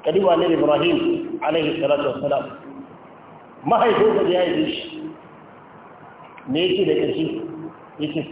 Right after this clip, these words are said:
"سأستغفر يا أبت، سأستغفر لك ربي، إنه كان بي حفيا." Ya baba, zan roƙa maka Ubangiji.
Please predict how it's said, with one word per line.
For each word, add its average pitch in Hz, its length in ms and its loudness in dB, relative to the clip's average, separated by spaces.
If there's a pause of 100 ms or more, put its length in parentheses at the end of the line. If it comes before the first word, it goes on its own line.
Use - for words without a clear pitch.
"سأستغفر 180 920 0
يا 175 260 2
أبت، - 360 -2
سأستغفر 180 600 0
لك 160 140 0
ربي، 143 380 2 (500)
إنه 143 320 2
كان 147 160 2
بي 135 220 -2 (100)
حفيا." 131 360 -10 (1300)
Ya 196 140 6
baba, 160 420 4
zan 160 160 2
roƙa 190 240 2
maka 170 240 0
Ubangiji. 151 440 -2